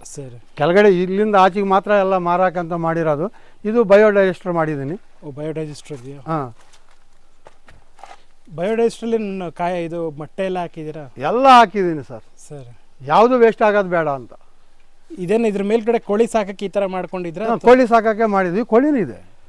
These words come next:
Speaker 1: ಓಕೆ.
Speaker 2: ನೋಡಿ, ಅಲ್ಲಿ ಬಂದಿದೆ ನೋಡಿ.
Speaker 1: ಹಾ, ಹಾ.
Speaker 2: <laughs> ನಾವು ಅನ್ಕೊಂತ ಇದ್ದಂಗೆ ಬಂದಿದೆ ಅದು.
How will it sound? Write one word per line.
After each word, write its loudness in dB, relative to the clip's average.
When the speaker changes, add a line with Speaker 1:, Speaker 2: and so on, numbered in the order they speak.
Speaker 1:
ಓಕೆ. -14
Speaker 2:
ನೋಡಿ, -2
ಅಲ್ಲಿ 0
ಬಂದಿದೆ 2
ನೋಡಿ. -2
Speaker 1:
ಹಾ, -18
ಹಾ. -18
Speaker 2:
<laughs> -4
ನಾವು -2
ಅನ್ಕೊಂತ -4
ಇದ್ದಂಗೆ 0
ಬಂದಿದೆ -4
ಅದು. -4